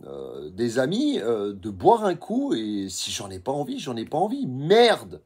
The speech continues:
j'en ai pas envie. Je veux prendre soin de ma santé, que ça fasse chier ou pas. Parce que moi, je veux tenir debout. » Et je pense que vous, des fois, c'est pareil. Hein, des fois, on est, euh, en guet-apens, euh,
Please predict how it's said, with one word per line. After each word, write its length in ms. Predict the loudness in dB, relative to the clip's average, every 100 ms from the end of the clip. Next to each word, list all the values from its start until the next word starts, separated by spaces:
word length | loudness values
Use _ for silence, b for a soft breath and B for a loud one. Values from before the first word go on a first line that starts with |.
| _
j'en 560 | -16 -2 4 6 6 4
ai 240 | 4 4
pas 440 | 4 4 8 8 6
envie. 580 | 2 2 0 -4 -8 -10 b b b -8
Je 160 | -2
veux 180 | 0 0
prendre 320 | 0 0 0
soin 220 | 0 2
de 100 | 2
ma 260 | 0 6 6
santé, 720 | 6 -2 2 6 6 6 0
que 140 | -2
ça 220 | 0 2 2
fasse 260 | 2 -2
chier 720 | -2 -6 -6 -2 -2 -4 -8 -6
ou 140 | -4
pas. 340 | 2 6 6 2 b b b
Parce 160 | -14
que 100 | -6
moi, 160 | 0 2
je 100 | 2
veux 120 | -2
tenir 300 | -2 -2 -2
debout. » 380 | -2 -4 -4 -8 _ _ _ -4
Et 100 | -2
je 120 | -2
pense 380 | 2 4 4 2
que 120 | -2
vous, 240 | -2 -4
des 160 | -2 -2
fois, 180 | 0 0
c'est 240 | 4 2
pareil. 460 | 4 2 2 0 -4 _ _ _ _ -4
Hein, 220 | 0 0
des 140 | 0
fois, 340 | -2 4 8 8
on 180 | 6 2
est, 260 | 2 2
euh, 280 | 2 2 -2
en 280 | -4 -4 -4
guet-apens, 840 | 6 6 8 4 4 4 6 4 4
euh, 460 | 2 0 0 -2